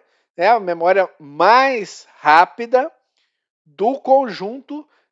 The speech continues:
de memória secundária que o computador utiliza. Então, a memória flash usada para pendrives e também para H Ds do tipo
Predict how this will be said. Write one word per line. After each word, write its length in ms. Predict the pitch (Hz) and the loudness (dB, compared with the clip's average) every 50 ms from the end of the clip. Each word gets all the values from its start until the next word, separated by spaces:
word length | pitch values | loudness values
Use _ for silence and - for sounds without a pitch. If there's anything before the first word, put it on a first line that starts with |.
| _ | _
de 140 | _ - 226 | _ -12 -8
memória 420 | 254 269 262 233 185 180 202 220 208 | -4 -4 -2 0 2 0 0 0 -2
secundária 800 | - - - 214 - - 269 269 233 170 165 175 180 190 196 | -6 -6 -6 -6 -6 -8 -14 -8 0 2 2 2 2 -2 -6
que 100 | - - | -10 -10
o 60 | 208 | -12
computador 680 | 202 - 220 214 _ _ 247 247 208 170 165 170 180 - _ _ _ _ _ _ | -12 -12 -16 -16 _ _ -10 -10 -8 -6 -8 -8 -8 -8 _ _ _ _ _ _
utiliza. 720 | 165 185 - - 262 262 254 233 208 156 120 - 95 92 _ _ _ _ _ _ | -12 -10 -8 -8 -8 -6 -6 -4 -4 -6 -6 -8 -18 -20 _ _ _ _ _ _
Então, 300 | - 156 175 165 165 - _ _ _ _ _ | -2 -2 -2 -2 -4 -12 _ _ _ _ _
a 80 | 160 | -8
memória 360 | 165 185 185 170 175 175 185 175 | -6 -4 -2 -2 0 0 0 -2
flash 680 | - - _ - 170 180 175 160 147 - - - _ _ _ _ _ _ _ _ _ _ _ _ _ | -4 -12 _ -2 0 0 0 0 -4 -6 -12 -14 _ _ _ _ _ _ _ _ _ _ _ _ _
usada 640 | 180 185 202 160 151 165 165 170 156 139 127 123 - | -4 -4 -4 0 2 4 4 4 4 2 -2 -12 -16
para 180 | _ - 151 | _ -6 -6
pendrives 920 | - _ 190 185 180 180 175 175 180 208 254 339 311 339 359 - - - _ _ _ _ _ _ _ _ _ _ _ _ _ _ _ _ _ _ _ _ | -4 _ -2 -2 0 0 2 4 6 6 6 4 0 -6 -10 -10 -12 -20 _ _ _ _ _ _ _ _ _ _ _ _ _ _ _ _ _ _ _ _
e 100 | - 143 | -16 -16
também 500 | - - 202 208 180 147 151 165 190 214 _ _ _ _ _ _ _ | -2 -2 -2 0 0 -2 -4 -4 -4 -8 _ _ _ _ _ _ _
para 300 | - 165 170 170 - - - | 2 4 4 4 2 2 -2
H 280 | 151 165 170 190 190 175 | -2 0 2 2 0 0
Ds 280 | 139 147 160 175 170 | 0 -6 -6 -6 -6
do 100 | - 202 | -8 -14
tipo 520 | 190 - - - 175 180 - _ 214 208 | -16 -14 -16 -18 -18 -18 -18 _ -20 -20